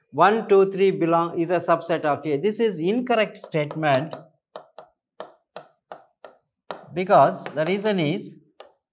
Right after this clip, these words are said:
three belongs to one, two, three. But this three does not belongs to A, whereas three belongs to one, two, and three. So therefore, this is an incorrect statement.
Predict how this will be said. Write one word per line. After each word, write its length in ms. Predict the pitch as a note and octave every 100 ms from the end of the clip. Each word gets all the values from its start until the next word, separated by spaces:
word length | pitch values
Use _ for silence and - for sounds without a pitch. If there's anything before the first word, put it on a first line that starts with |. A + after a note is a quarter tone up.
| _ _ -
three 320 | F#3 A#3 B3+
belongs 640 | F#3+ D#3+ E3 F#3 G#3 G#3 -
to 200 | E3 C#3+ F#3+ - - _ _ _ _ _ - - -
one, 440 | C3 D#3+ G#3 G#3+ - -
two, 160 | E3+ F#3 F3+
three. 240 | - D#3+ B2 - - _ _ _ - B2 A2 A#2+
But 400 | E3+ - - - _ _ _ _ - - - C3
this 200 | E3 -
three 380 | - G#3 B3
does 340 | A#3+ E3+ D#3+ D3+
not 340 | G3 A3+ G#3+
belongs 400 | E3 D3+ C#3+ C#3
to 120 | - F#3
A, 280 | A#2 G2+ - _ _
whereas 340 | - C3+ F3 F3
three 220 | F3+ G3
belongs 380 | E3+ E3 D#3+ C#3+
to 100 | A3
one, 420 | F#3 C#3+ D#3 F3+ -
two, 300 | D3+ E3 -
and 220 | C3+ C3+ C3
three. 140 | F#3+
So 240 | F#3+ E3
therefore, 560 | C#3+ B2 D#3 D3+ D#3+ G#3 - - _ -
this 160 | C3+ C#3+
is 140 | C#3
an 200 | G3+ A3+
incorrect 680 | C#3+ E3 E3+ D#3+ D#3+ G3+ - _
statement. 600 | _ - G#2 E2 _ -